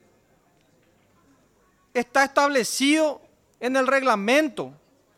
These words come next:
la conformación de la comisión, los días que se tiene que expedir, los días que tiene, que se tiene que intervenir en el caso que se apruebe. Entonces me parece totalmente ridículo y absurdo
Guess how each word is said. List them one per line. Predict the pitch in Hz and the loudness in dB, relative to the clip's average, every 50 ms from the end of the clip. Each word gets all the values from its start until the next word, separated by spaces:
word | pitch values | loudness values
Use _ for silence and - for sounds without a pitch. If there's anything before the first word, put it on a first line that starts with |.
| _ _ _ - | _ _ _ -6
la | 185 208 208 | -4 -4 -2
conformación | 214 226 202 175 220 220 202 180 156 - - 247 262 262 | -2 -4 -2 -2 -4 -4 -2 -4 -4 0 2 2 2 2
de | 254 | 2
la | 240 233 - | -2 -2 -2
comisión, | 233 233 233 220 180 - - 226 233 233 233 226 220 214 | -4 -6 -6 -6 -8 -6 -2 0 0 0 0 -2 -4 -6
los | 214 214 185 165 156 | -6 -6 -6 -6 -6
días | 165 220 247 262 269 254 | -4 -2 0 0 0 0
que | - 247 208 | -2 -4 -10
se | 226 | -10
tiene | 196 220 226 233 | -8 -8 -8 -8
que | - 226 226 | -6 -6 -6
expedir, | 226 - 233 214 196 196 220 233 233 233 220 202 _ _ _ _ _ _ _ _ _ _ _ _ _ _ _ _ _ _ _ _ _ _ _ _ _ _ _ _ _ _ _ _ _ _ _ _ _ _ _ _ _ _ _ _ _ - | -6 -4 -4 -4 -2 -2 -2 -2 -2 -2 -4 -6 _ _ _ _ _ _ _ _ _ _ _ _ _ _ _ _ _ _ _ _ _ _ _ _ _ _ _ _ _ _ _ _ _ _ _ _ _ _ _ _ _ _ _ _ _ -2
los | 202 240 220 202 | 0 2 2 2
días | 208 233 254 285 262 | 2 0 0 0 0
que | - 240 214 | 0 -2 -4
tiene, | 196 233 233 247 240 | -4 -4 -4 -4 -6
que | 240 233 | -6 -6
se | 208 233 208 | -6 -6 -6
tiene | 190 226 233 240 | -4 -4 -6 -6
que | 233 233 | -6 -6
intervenir | 226 202 240 233 233 233 214 208 220 233 | -8 -4 -4 -2 -2 -2 -2 -4 -4 -4
en | 233 233 | -4 -6
el | 208 - | -6 -2
caso | - 214 208 190 226 214 | 0 -2 0 -2 -4 -8
que | 226 220 | -8 -6
se | - 208 | -6 -6
apruebe. | 170 - - 214 226 226 226 220 226 214 208 _ _ _ _ _ _ _ _ _ _ _ _ _ _ _ _ _ _ _ _ _ _ _ _ _ _ _ _ _ _ _ _ _ _ _ _ | -6 -6 -4 -2 0 0 0 -2 -4 -6 -10 _ _ _ _ _ _ _ _ _ _ _ _ _ _ _ _ _ _ _ _ _ _ _ _ _ _ _ _ _ _ _ _ _ _ _ _
Entonces | 185 165 - 202 214 226 269 | -18 -14 -10 -10 -8 -6 -4
me | 294 302 | -4 -2
parece | 247 262 233 233 233 262 | 0 0 0 0 -2 -4
totalmente | - 254 208 - 226 226 226 240 240 202 254 247 | -4 -4 -4 -2 -2 -2 -2 -4 -8 -6 -6 -8
ridículo | 226 240 214 208 220 202 - 240 233 240 240 | -6 -6 -8 -8 -8 -8 -8 -6 -2 -2 0
y | 240 | 0
absurdo | 208 170 - - - 233 233 226 185 160 156 160 | -2 -4 -6 -8 -6 -4 -4 -2 -2 -4 -6 -8